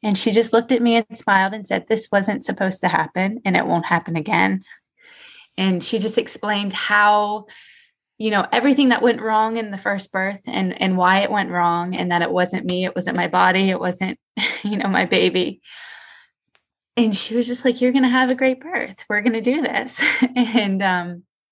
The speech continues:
and so I really, um, trusted her and felt at ease with her, and just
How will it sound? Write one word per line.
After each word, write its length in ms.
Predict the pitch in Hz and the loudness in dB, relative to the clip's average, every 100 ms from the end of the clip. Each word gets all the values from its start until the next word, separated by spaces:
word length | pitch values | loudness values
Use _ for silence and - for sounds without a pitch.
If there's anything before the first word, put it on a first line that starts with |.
| _ _ _ _ - | _ _ _ _ -10
and 200 | 220 190 | -4 0
so 140 | 208 | 2
I 160 | 185 180 | 4 2
really, 680 | 180 180 190 196 208 226 240 - - - - - - | -2 -2 -2 -2 -2 -2 -4 -12 -20 -20 -20 -8 0
um, 280 | 180 170 | 0 0
trusted 540 | 170 - 190 190 - 180 | -4 -2 -2 -2 -2 -2
her 200 | 185 175 | 4 4
and 180 | 175 175 | 4 2
felt 180 | 180 | 2
at 120 | 175 - | 2 2
ease 260 | 170 170 | 0 -2
with 100 | 180 | -6
her, 560 | - 175 165 160 160 185 _ _ _ _ _ _ | -6 -2 0 0 -2 -6 _ _ _ _ _ _
and 640 | 190 180 175 170 165 160 156 - - _ _ _ _ _ _ _ | 0 2 4 4 4 0 -6 -10 -14 _ _ _ _ _ _ _
just 520 | - 180 180 - - | -6 -4 -6 -12 -16